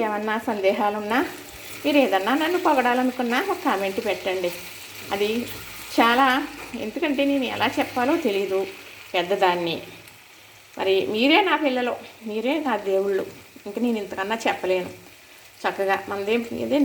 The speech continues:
డిమానిటైజేషన్ ఏదో అంటారు కదా, అది అయ్యింది. పిన్ను రావాలి మనకి, అది వస్తుంది మూడు వారాల్లో అని చెప్పి నెల అయిపోయింది, కానీ ఇంకా రాలేదు. ఏదన్నా ప్రాబ్లం ఉంటే మెసేజీలు వస్తాయంట కదా. పాప అయితే చూస్తుంది, అది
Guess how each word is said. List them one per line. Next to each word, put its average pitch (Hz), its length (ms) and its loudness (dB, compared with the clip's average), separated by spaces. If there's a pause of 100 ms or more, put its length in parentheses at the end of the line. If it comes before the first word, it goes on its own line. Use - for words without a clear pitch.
డిమానిటైజేషన్ 233 920 0
ఏదో 214 160 0
అంటారు 196 300 -2
కదా, 208 200 2 (580)
అది 202 180 0
అయ్యింది. 208 380 4 (560)
పిన్ను 214 300 -2
రావాలి 196 400 -2
మనకి, 190 280 -6 (680)
అది 180 200 -2
వస్తుంది 233 380 2
మూడు 247 200 4
వారాల్లో 208 340 2
అని 277 160 2
చెప్పి 262 300 -2
నెల 202 200 -2
అయిపోయింది, 202 500 -2 (540)
కానీ 226 240 2
ఇంకా 208 180 -2 (100)
రాలేదు. 185 460 0 (520)
ఏదన్నా 202 360 -2
ప్రాబ్లం 220 380 2
ఉంటే 240 180 -2 (600)
మెసేజీలు 208 480 0
వస్తాయంట 185 440 -6
కదా. 185 160 -2 (320)
పాప 147 180 -8 (100)
అయితే 247 160 4 (100)
చూస్తుంది, 185 500 -2 (680)
అది 185 120 0